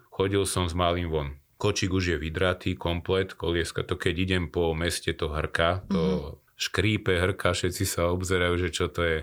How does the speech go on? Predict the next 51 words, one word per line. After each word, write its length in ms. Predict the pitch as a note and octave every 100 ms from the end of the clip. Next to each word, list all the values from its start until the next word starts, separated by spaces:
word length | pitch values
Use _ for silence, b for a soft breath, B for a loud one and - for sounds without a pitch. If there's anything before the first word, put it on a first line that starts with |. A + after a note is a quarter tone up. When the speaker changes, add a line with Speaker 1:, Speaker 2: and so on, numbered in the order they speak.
| -
Speaker 1:
No 180 | A2 A2+
ale 80 | B2+
kočík 380 | B2+ A#2+ - G#2+
najbližšie 520 | F2+ F#2 G2 F#2+ -
môže 240 | E2+ D#2+ E2+
dostať 340 | E2 - D#2+ D#2
zase 220 | D2 -
až 120 | E2 D#2
o 80 | E2
tri 200 | D#2+ -
štvrte 420 | F#2+ - F#2+ -
roka, 280 | D#2+ D2 -
alebo 300 | D2+ D2 D2 D2
o 140 | F#2+
rok 300 | F#2+ C#2+ - -
ďalší, 500 | D#2+ D2 D2+ - D2
hej. 160 | D2+ F2
Speaker 2:
Mhm. 260 | A2+ D3+ D#3+ D3 B B
Speaker 1:
Ale 220 | - F#2 G#2+
keď 200 | - E2+
chcete, 360 | - - A2+ A#2+
tak 200 | F#2+ F2
si 120 | -
ho 80 | F2
kúpte. 480 | - D2+ - - D#2+ _ _
A 160 | F2
to 160 | E2 -
je 160 | F#2 F#2
pritom, 560 | G#2 F#2+ G#2 G2 F#2
to 160 | - F#2+
je 80 | F2
bežná 400 | A2 A2 G2+ F2+
vec, 240 | G2+ G2+
ktorú 640 | - - G2 F#2+ F#2+ F#2+ -
vozím 400 | G2 G2 G2 F#2+
ho 160 | F2 F2
do 160 | F2
škôlky, 560 | F2+ - F2 E2+ E2 D#2
hej, 240 | E2 F#2+
lebo 320 | E2+ E2 F2 E2
tak 220 | - D#2+
nemôžem 640 | F#2 F2 D#2+ E2 D#2+ D#2
autom 480 | - D2+ E2 - F2
chodiť 400 | D#2+ E2+ D#2 E2
stále, 600 | - - E2+ E2+ E2 E2+ D#2
to 160 | D#2+
tiež 240 | - E2 D#2+
sa 160 | -
nedá, 400 | D#2+ E2 D#2+ E2
Speaker 2:
Mhm. 100 | F2 F#2+
Speaker 1:
alebo 260 | E2 E2+